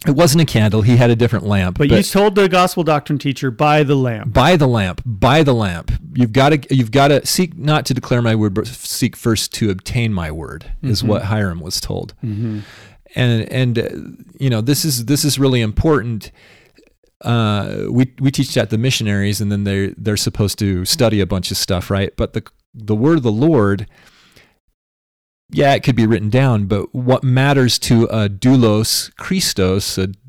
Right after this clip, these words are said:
Speaker 1: a servant of Christ, would be his word to them, the direct
Speaker 2: Right.
Speaker 1: instructions of the Lord as they stand watch like a sentinel in a war, awaiting his direct instructions. It's not, if, if you've got a war going on,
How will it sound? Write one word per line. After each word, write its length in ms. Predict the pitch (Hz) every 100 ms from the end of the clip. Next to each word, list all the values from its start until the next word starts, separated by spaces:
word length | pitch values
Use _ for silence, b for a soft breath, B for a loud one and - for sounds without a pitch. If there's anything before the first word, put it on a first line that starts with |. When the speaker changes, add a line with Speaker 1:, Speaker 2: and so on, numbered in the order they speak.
| 151
Speaker 1:
a 120 | -
servant 400 | - - 165 131 101
of 100 | -
Christ, 380 | 160 147 120
would 180 | 104 95
be 220 | 101 98
his 560 | 92 - - 147 135 -
word 460 | 98 110 104 92 -
to 380 | - 104 92 87
them, 480 | 92 120 143 78 87 - b b b b -
the 80 | 107
direct 400 | 98 92 143 107
Speaker 2:
Right. 60 |
Speaker 1:
instructions 800 | 117 107 - 127 123 - 90 92 -
of 200 | 113 98
the 80 |
Lord 400 | 101 135 120 90
as 180 | 95 101
they 280 | 107 98 95
stand 340 | - - 104
watch 320 | 101 120 110 -
like 220 | 101 -
a 60 |
sentinel 720 | 90 - 143 131 87 87 98 - b b b
in 140 | - 110
a 80 | 90
war, 520 | 113 156 90 98 - b b b
awaiting 380 | - 113 110 104
his 120 | 101
direct 380 | - 98 104 98
instructions. 760 | 90 90 - 156 - - - -
It's 120 | -
not, 360 | 123 127 - - _ b b b b
if, 240 | - 107
if 140 | - 117
you've 100 | 139
got 160 | 143
a 80 | 127
war 280 | 110 123 151
going 300 | 117 101 92
on, 380 | 87 85 92